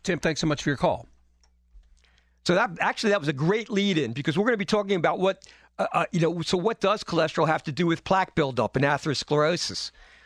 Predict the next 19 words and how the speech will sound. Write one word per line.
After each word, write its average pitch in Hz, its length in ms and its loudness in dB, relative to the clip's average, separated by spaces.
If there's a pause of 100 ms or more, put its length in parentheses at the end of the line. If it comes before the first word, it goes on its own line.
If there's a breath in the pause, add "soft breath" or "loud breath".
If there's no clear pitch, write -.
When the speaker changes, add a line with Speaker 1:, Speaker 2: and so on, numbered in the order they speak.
(120)
Speaker 2:
Well, 175 140 2
to 185 100 0
better 233 280 2
understand 208 480 0
the 170 60 2
part 185 300 0
cholesterol 175 440 -2
plays 208 500 0
in 156 60 -2
the 151 80 2
development 160 500 0
of 156 80 -2
atherosclerosis, 175 1080 0 (280 loud breath)
I'm 285 160 -2
gonna 285 140 0
begin 196 420 0
with 208 120 0
the 143 80 0
very 226 460 -2